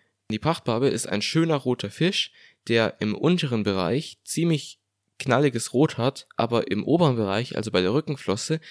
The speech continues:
auch so ein leichtes Orange. Bei genaueren Bildern im Internet könnt ihr euch das nochmal genauer anschauen. Und hier kommen jetzt auch noch die wichtigsten Informationen zur Prachtbarbe. Die Herkunft ist Asien und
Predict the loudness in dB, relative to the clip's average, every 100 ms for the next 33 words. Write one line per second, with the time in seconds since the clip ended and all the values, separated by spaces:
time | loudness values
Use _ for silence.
0 | -20 0 2 2 0 -2 2 0 -2 -6
1 | -6 -6 -6 -6 -10 -12 _ _ _ -2
2 | -2 -4 _ -6 0 0 0 -2 -2 0
3 | 0 0 -2 -2 -4 -6 -6 -6 -6 -6
4 | -6 -8 -6 -6 -8 -8 -6 -4 -2 -2
5 | -2 0 0 0 _ -20 -20 _ _ 2
6 | 2 0 2 2 4 2 2 0 -4 -4
7 | -2 -2 -2 -10 -6 -6 -4 -4 -4 -4
8 | -4 -2 -4 -2 -6 -6 -10 -6 -4 -4
9 | -8 _ _ -2 2 2 2 0 -2 -2
10 | -4 -2 0 0 -2 -6 -6 -8 _ _
11 | _ -4 -4 -6 -8